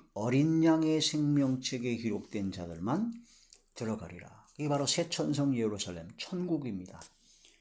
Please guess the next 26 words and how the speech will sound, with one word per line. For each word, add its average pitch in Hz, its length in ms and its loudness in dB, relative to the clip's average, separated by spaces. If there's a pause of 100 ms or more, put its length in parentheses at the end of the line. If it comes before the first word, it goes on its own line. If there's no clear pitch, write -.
(400)
속된 175 520 0
것이나 127 500 -2
거-, 135 480 2
가증한 127 600 0
일 92 240 -4
또는 131 260 -2
거짓말하는 143 880 2
자는 127 300 -2
결코 190 680 0
그리로 151 320 0
들어가지 110 400 -2
못하게 98 480 -6
오직 127 460 0 (580)
어린 123 380 4
양의 127 300 4
생명책, 113 800 -2
어린 185 300 0
양 139 200 0
예수 160 460 2
그리스도의 151 580 0
생명책, 127 720 -4 (480)
예수 143 460 4
그리스도의 135 560 -2
보혈의 147 500 2
피로, 190 540 0
보혈로 165 680 4